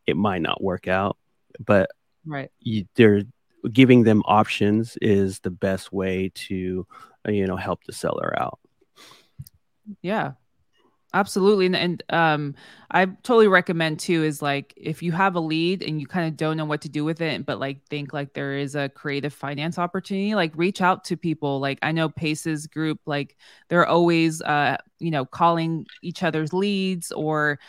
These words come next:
Speaker 2: um, you, like, find somebody who's, like, an expert and being like,
Speaker 1: Mm-hmm.
Speaker 2: "Hey, like, th-, there is a reverse mortgage here. What, what are some options that I, that we can do?" Or, like, "Hey, let's partner up. Um, let's J V on it.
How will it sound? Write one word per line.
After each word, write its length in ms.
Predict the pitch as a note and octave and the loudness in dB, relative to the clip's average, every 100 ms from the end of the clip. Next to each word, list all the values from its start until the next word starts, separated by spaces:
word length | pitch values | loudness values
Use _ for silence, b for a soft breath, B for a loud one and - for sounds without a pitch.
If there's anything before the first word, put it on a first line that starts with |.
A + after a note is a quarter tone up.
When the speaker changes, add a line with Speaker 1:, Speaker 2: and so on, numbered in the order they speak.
| B B - | B B -4
Speaker 2:
um, 320 | D3+ D3 C#3+ | -2 -2 0
you, 60 | |
like, 180 | F3+ F3 | 0 -2
find 340 | - F#3 A3 A3+ | 0 0 2 -2
somebody 400 | A3 G#3 G3 F3+ | -2 0 0 0
who's, 260 | E3 D#3 | -2 -2
like, 200 | D3+ C#3+ | -2 -4
an 100 | C3 | -6
expert 640 | C#2 D3+ - - C#3 - _ - | -4 -6 -6 -8 -8 -8 _ -12
and 120 | D3 | -8
being 240 | D3 D3 D3 | -6 -6 -4
like, 220 | C#3+ C#3 | -6 -2
Speaker 1:
Mm-hmm. 320 | A2 G#2+ G2+ G#2+ | -2 0 -2 -2
Speaker 2:
"Hey, 260 | A3 F#3 | 0 0
like, 240 | E3 D#3 - | 0 -4 -4
th-, 140 | D3 | -6
there 180 | B2 E3 | -2 -2
is 140 | F3+ | 0
a 80 | F#3 | -2
reverse 460 | D#3+ D#3+ D3 E3+ - | -2 -4 -2 -4 -2
mortgage 380 | E3 F3 E3+ - | -2 -2 -4 -6
here. 200 | D3+ C#3+ | -6 -4
What, 320 | D3 D#3 - E3+ E3+ | -2 -2 -4 -12 -4
what 120 | E3 | -2
are 80 | F3+ | -2
some 220 | - F3 | -2 -4
options 400 | C3+ D#3 - E3 | -2 -2 -2 -6
that 140 | D3+ C#3+ | -4 -4
I, 140 | C#3 - | -6 -8
that 180 | D3 - | -8 -6
we 120 | C#3+ | -8
can 140 | C#3 D#3+ | -8 -2
do?" 120 | E3 | -2
Or, 160 | D#3+ | -2
like, 180 | D#3+ D3 | -2 -2
"Hey, 180 | D#3+ F#3 | 0 0
let's 200 | D3+ D3+ | -2 -4
partner 420 | - E3+ D#3 D3+ | -2 -2 -2 -4
up. 220 | D3 D3+ - B B B B | -2 -2 -4 B B B B
Um, 440 | - D3+ C#3+ C#3 C3+ | -2 -2 -2 -4 -4
let's 260 | D#3 E3+ - | -2 -2 -4
J 200 | E3 D#3 | -2 0
V 200 | D#3+ D3+ | 0 0
on 200 | C#3+ C#3+ | 0 -2
it. 180 | C#3 | -6